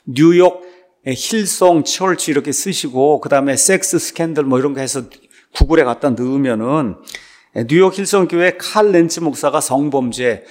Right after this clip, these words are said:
여기에 연루가 됐다. 이렇게 해서 또 쭉 기사가 나와요.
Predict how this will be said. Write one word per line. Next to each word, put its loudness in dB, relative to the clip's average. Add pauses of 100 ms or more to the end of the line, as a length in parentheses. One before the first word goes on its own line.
(240)
여기에 0
연루가 -2
됐다. -4
이렇게 -6
해서 -4
또 -8
쭉 -10
기사가 -4 (320)
나와요. 4